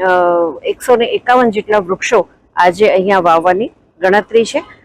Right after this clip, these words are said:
આ પ્રોજેક્ટ અહીંયા અટકશે નહીં. અંકલેશ્વર જી આઈ ડી સી ની અંદર આ પ્રોજેક્ટ જ્યાં અને જ્યારે સમય મળશે ત્યારે અમે આ પ્રોજેક્ટને આગળ વધાવીશું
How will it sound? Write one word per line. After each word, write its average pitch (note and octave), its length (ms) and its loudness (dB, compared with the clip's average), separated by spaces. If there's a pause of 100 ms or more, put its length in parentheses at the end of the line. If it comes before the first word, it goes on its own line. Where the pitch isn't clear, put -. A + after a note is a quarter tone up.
(120)
આ A3 140 2
પ્રોજેક્ટ A#3 460 0
અહીંયા A#3 180 0
અટકશે A#3+ 440 -2
નહીં. C#4 200 -2 (360)
અંકલેશ્વર B3 640 2
જી G#3 220 0
આઈ A3+ 100 4
ડી A3 100 -2
સી A#3+ 160 -10
ની A3+ 80 -4
અંદર A3+ 200 -2
આ A3+ 220 2
પ્રોજેક્ટ G#3 480 -4
જ્યાં A#3 240 2
અને A3+ 300 -2
જ્યારે G3+ 420 2 (320)
સમય A#3 320 0
મળશે A#3+ 380 0
ત્યારે G#3+ 320 2
અમે G3 300 0
આ G#3+ 160 2
પ્રોજેક્ટને G3 480 -2
આગળ F3 260 2
વધાવીશું G#3+ 540 2